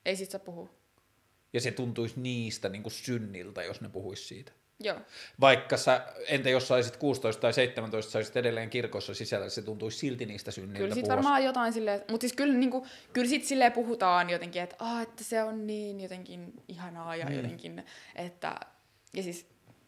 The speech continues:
Speaker 1: tai siitä mä oon kuullut kyllä jotenkin, että puheita, öö, että se on niin jotenkin voim-, vo-, voimaa antavaa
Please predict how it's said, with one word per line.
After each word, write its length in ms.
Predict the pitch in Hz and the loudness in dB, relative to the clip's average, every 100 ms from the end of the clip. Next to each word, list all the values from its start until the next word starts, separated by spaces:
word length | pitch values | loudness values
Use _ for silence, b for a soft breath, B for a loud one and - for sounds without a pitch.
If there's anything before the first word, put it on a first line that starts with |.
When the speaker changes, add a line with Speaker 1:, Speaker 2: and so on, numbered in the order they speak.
| _ _ b b b - | _ _ b b b -4
Speaker 1:
tai 100 | 202 | 0
siitä 220 | 247 233 | 0 2
mä 60 | 202 | 0
oon 100 | 196 | 0
kuullut 320 | 180 180 175 | -4 -4 -6
kyllä 200 | - - | -14 -14
jotenkin, 340 | - - - | -14 -14 -14
että 120 | - _ _ _ | -16 _ _ _
puheita, 380 | 170 175 185 214 - _ - - | -10 -6 -6 -6 -12 _ -12 -8
öö, 680 | 240 120 127 - 131 131 | -6 -6 -6 -8 -10 -10
että 600 | 127 - - 127 127 131 254 _ _ _ _ _ _ - | -12 -8 -6 -2 -4 -4 -8 _ _ _ _ _ _ -10
se 180 | 202 | -4
on 160 | 202 202 | -4 -4
niin 260 | 202 202 196 | -6 -6 -8
jotenkin 500 | 190 185 180 175 175 | -10 -12 -12 -14 -8
voim-, 320 | 180 175 175 - 190 | -6 -6 -8 -16 -14
vo-, 200 | - - | -14 -10
voimaa 520 | 202 220 214 196 180 180 | -4 -2 -2 -4 -4 -4
antavaa 640 | 180 175 175 156 - | -8 -8 -8 -8 -10